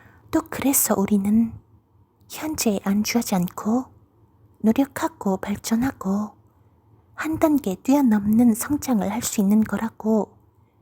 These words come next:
생각의 방향을 잡을 수 있다. 만약 이제까지 잘못된 시각과 관점으로 살아왔다면 지금부터 바꾸고 고치면 되고, 똑같은 실수를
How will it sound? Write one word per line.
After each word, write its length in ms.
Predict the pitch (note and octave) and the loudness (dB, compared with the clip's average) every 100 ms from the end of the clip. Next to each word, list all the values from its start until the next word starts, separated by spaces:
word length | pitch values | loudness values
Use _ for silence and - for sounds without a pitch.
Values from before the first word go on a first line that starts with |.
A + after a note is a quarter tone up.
| _ | _
생각의 560 | - - D#4+ C4 - F#3 | -8 -4 -2 -2 -4 -4
방향을 440 | - G#3 A3+ G#3 | 0 2 4 2
잡을 280 | G3 - - | -2 -10 -10
수 160 | - A#3+ | -4 -4
있다. 500 | - - F3+ F#3+ - _ _ _ _ - - | -4 -6 -6 -6 -14 _ _ _ _ -20 -2
만약 380 | A#3 B3 D4 - | 0 4 2 0
이제까지 960 | G#3+ - B3+ - D4+ - - G3 G#3 G#3+ _ _ _ _ _ - | -6 -4 -6 0 0 0 -4 -4 -4 -6 _ _ _ _ _ -12
잘못된 720 | - A3+ C4+ D#4+ - G3 G3 | -4 0 2 0 -4 -6 -2
시각과 800 | - - C4+ - - A3 G#3+ G#3 | -4 -2 -4 -4 -6 -2 -2 -2
관점으로 600 | - G3+ G3+ C4+ B3+ G#3 | -2 -2 0 0 2 0
살아왔다면 1040 | F#3 - C4+ C4 - G3+ F#3+ G3 G#3+ A3+ - _ _ _ _ _ _ _ - | -2 0 0 0 -2 -8 -6 -4 -2 -4 -8 _ _ _ _ _ _ _ -8
지금부터 760 | - - - E4 D#4 - F#3 | -6 -4 -4 -2 -4 -4 -4
바꾸고 800 | F3+ F#3+ - - A#3+ - A3 - | -4 -8 -4 -4 -4 -2 -2 -2
고치면 500 | - - - B3+ D#3+ | -4 -4 0 2 0
되고, 540 | - - - G3+ G#3+ - - _ - - | -4 -12 -8 -6 -6 -8 -20 _ -20 -8
똑같은 580 | - E4+ - E4+ - G#3 | -6 -4 -2 -4 2 2
실수를 800 | G3+ C#4+ C4+ - A#3+ - A#3 G#3 | 2 0 -2 -2 -2 0 0 0